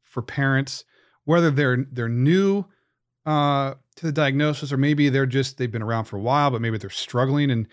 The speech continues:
you know, sometimes they just need to be reminded, you know, like, it's gonna be okay or whatever. But what's your best piece of advice for parents who are just getting started?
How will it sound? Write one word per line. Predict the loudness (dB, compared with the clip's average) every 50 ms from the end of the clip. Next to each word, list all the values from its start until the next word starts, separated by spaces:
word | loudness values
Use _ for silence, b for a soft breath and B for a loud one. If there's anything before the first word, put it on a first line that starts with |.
| b b b b b b b b -16
you | -8 -6 -6
know, | -4
sometimes | -4 -4 -4 -2 -2 0 0
they | 0
just | -2 -2 0
need | 0 0
to | 0
be | 0 -2
reminded, | -2 -2 -2 -2 -2 -2 0 0 0 -2 -2 -4 -10 _ _ _ _ _ _ _ _ _ -6
you | -4
know, | -4 -2
like, | -4 -6
it's | -8 -8
gonna | -6 -6 -4
be | -4 -4 -4
okay | -6 -4 -4 -4 -2 -2 -2 -2 -4
or | -4 -6 -8 -12 -16 -20
whatever. | -12 -6 -4 -2 -2 -2 -4
But | -6 -6 -8 b b b b b b b
what's | -8 -6 -4
your | -4 -2
best | -2 -2 -2 -2
piece | -2 -4 -2 -2
of | -2
advice | -4 -2 0 0 0 -2 -4 -8 -12 -16 _ _ _ _ _ _
for | _ _ -14 -10
parents | -6 -2 -2 -2 -2 -2
who | -4 -6
are | -4
just | -4 -4 -4 -4
getting | -2 -2 -2 -4
started? | -4 -4 -4 -4 -4 -4 -6 -10 -12